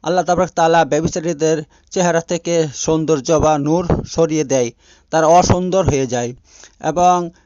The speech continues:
দুই, দুই নম্বর শাস্তি হচ্ছে তা-, তারা দারিদ্র হয়ে থাকে, তারা গরিব হয়ে থাকে, তারা কোনোদিন বড়লোক হতে পারে না।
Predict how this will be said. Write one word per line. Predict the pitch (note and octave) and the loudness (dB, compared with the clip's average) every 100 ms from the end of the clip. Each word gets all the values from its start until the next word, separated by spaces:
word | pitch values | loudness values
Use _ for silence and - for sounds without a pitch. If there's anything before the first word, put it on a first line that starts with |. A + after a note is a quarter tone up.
| _ - | _ -12
দুই, | B2+ F3+ - | -6 -6 -6
দুই | E3 F3+ | -6 -4
নম্বর | F#3 F#3 | -4 -4
শাস্তি | F#3 F#3+ G3+ | -2 -2 -2
হচ্ছে | F#3 G3 G3 F#3+ - _ | -2 -2 -2 -4 -10 _
তা-, | E3 E3+ - | 0 0 0
তারা | F3 F3 | 0 0
দারিদ্র | D#3 E3 G3+ F3+ F#3+ | 0 0 0 0 -2
হয়ে | E3+ | 0
থাকে, | D#3 C#3+ C3 | -2 -6 -8
তারা | B2 D#3+ D#3+ | -8 -6 -4
গরিব | D#3 F#3 F3+ | -2 0 0
হয়ে | F3+ | -2
থাকে, | F3 F3 F3+ | -2 -6 -6
তারা | F3 D3+ | -6 -6
কোনোদিন | D3+ F3 E3+ F3 | -6 -6 -8 -4
বড়লোক | D3+ D#3+ E3 | -2 -2 -6
হতে | D3 C#3+ | -8 -8
পারে | C3 B2+ | -8 -8
না। | A#2 A#2 | -10 -12